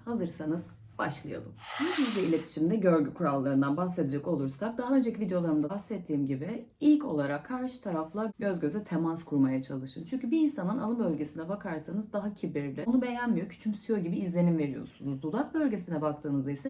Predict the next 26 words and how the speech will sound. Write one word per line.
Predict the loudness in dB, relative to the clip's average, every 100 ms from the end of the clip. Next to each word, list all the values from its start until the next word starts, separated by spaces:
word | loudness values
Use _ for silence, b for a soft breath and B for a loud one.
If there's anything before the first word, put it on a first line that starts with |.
| b
flörtsel | 2 4 4 0 -2
sinyaller | 0 0 2 0 0 -2
veriyorsunuz. | -2 -4 0 0
Mümkün | 0 -2 0
mertebe | 0 0 -4 -6 -6
iletişim | -4 -4 -6 -4
halindeyken | 0 2 0 -2 -2 -2
göz | -2 -4
çevresine | -4 -4 -6 -6 -4
bakalım. | -4 -4 -6 -8 -10 B B
Ses | -4 -2 0 0
tonunuz | 0 2 0 -4 -12 -2
ne | 0
çok | 0 -2 -4
kısık | -8 -4 -2
olsun, | -2 -2 -4 -4
ne | -6
çok | -6 -8 -8
yüksek | -14 -12 -10
olsun. | -8 -10 -12 -4
Bağıra | 0 2 0 0
bağıra | 0 0 0 -2
lütfen | -6 -6 -6 -8
konuşmayın. | -6 -6 -6 -4 -4 -4
Çok | -2 0 0
hızlı | -2 0 -4 -4